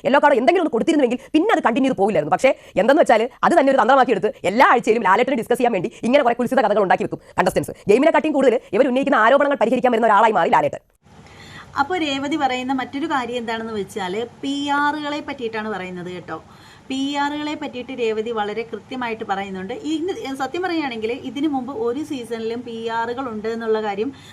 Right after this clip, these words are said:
Speaker 2: ബിഗ് ബോസ് തന്നെ തെളിയിച്ചിട്ടില്ല ആ ഒരു ഷോയ്ക്കുള്ളിൽ വെച്ചിട്ട്. പക്ഷേ ഈ ഒരു സീസണിനകത്ത് ഷോയ്ക്കുള്ളിൽ വെച്ച്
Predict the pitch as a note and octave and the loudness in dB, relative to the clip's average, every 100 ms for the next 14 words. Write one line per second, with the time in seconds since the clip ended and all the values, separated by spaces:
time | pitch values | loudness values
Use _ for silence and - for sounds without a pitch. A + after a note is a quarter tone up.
0 | - C#4 C#4 A#3+ D4+ D#4+ D#4 C4 C4+ A3+ | -10 -8 -8 -8 -6 -6 -6 -6 -4 -4
1 | G#3+ A#3 A#3 G#3 G3+ G#3 - A#3 A3+ A3+ | -4 -6 -10 -8 -6 -6 -6 -6 -6 -6
2 | - A3 G#3+ A3 F#3 F#3 F#3 E3+ - G3 | -6 -6 -4 -4 -6 -6 -8 -12 -14 -14
3 | G3+ D#4 D#4+ B3 C#4 F#4+ G4 G4 D4 B3+ | -10 -8 -8 -6 -4 -2 -2 -4 -8 -10
4 | B3 C4+ C4 A3+ A#3 C4+ B3 A#3 A#3+ C#4 | -8 -6 -6 -8 -10 -10 -8 -6 -6 -8
5 | A#3 A3 B3 B3 A3+ | -4 -2 -2 -6 -10